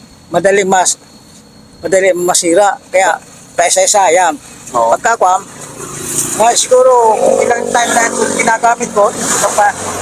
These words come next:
Speaker 1: palalaba ko na lang.
Speaker 2: Oo, pinapalaba mo?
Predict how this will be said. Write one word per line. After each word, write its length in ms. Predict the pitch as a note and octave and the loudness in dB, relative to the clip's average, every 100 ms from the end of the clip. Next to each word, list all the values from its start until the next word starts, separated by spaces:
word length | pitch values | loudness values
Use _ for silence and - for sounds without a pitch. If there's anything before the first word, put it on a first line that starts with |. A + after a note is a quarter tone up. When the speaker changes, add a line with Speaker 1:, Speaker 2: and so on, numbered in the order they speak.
| - - - - - - - - - - - A3 - | -4 -2 0 0 -2 -2 -2 -2 -2 -4 -4 -4 0
Speaker 1:
palalaba 420 | A3 A3+ G#3+ G#3+ | 2 2 2 0
ko 120 | A3 | 0
na 120 | G#3+ A3 | 2 2
lang. 180 | A3+ - - - - | 2 -2 -18 -14 -2
Speaker 2:
Oo, 460 | C3+ C3 C3+ C3+ C#3 | 2 4 4 2 0
pinapalaba 640 | F#3 F#3+ G3+ G3 F#3 F#3+ | -2 0 0 0 2 0
mo? 300 | A3 A3+ | 2 0